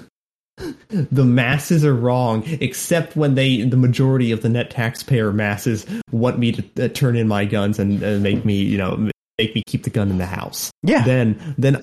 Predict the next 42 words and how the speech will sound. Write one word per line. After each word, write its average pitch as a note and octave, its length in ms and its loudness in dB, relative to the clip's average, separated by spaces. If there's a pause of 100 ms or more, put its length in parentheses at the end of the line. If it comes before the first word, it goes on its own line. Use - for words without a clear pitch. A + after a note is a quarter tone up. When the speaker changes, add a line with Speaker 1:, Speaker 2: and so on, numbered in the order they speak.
Speaker 1:
obviously B2+ 440 2
they're C3 120 4
<laughs> C3+ 40 -2
correct. - 640 -4 (580)
Speaker 2:
Or G#3+ 120 4
want A3+ 180 2
to B3 80 2
restrict A3+ 420 0
the A3+ 80 4
movement G#3+ 380 6
of E3 100 2
other D#3 200 4
individuals, D#3 600 2
as A#2+ 160 0
in B2 100 0
this G#2+ 140 -2
case. - 320 -2
Like, D3+ 160 2
Speaker 1:
Right. B2 180 2
Speaker 2:
like, C#3+ 80 -6
to, D#3 220 2
to E3 180 2
Speaker 1:
Oh, G3 60 6
Speaker 2:
use D3 180 6
Speaker 1:
yeah. - 60 2
Speaker 2:
violence F3 480 2
to E3 120 2
restrict F3+ 460 0
the D#3+ 60 -6
free E3 200 0
movement D3 320 2
of C3 60 2
other A#2+ 140 2
people. - 300 -4 (840)
Speaker 1:
Right. F#3 260 -2 (180)
Yeah. E3 180 0 (340)
Yeah. C#3+ 200 2 (140)
<laughs> - 760 -6 (400)
It's, - 600 -2 (580)
and F3+ 140 4
also, A#3 280 2
yeah, C#3+ 300 0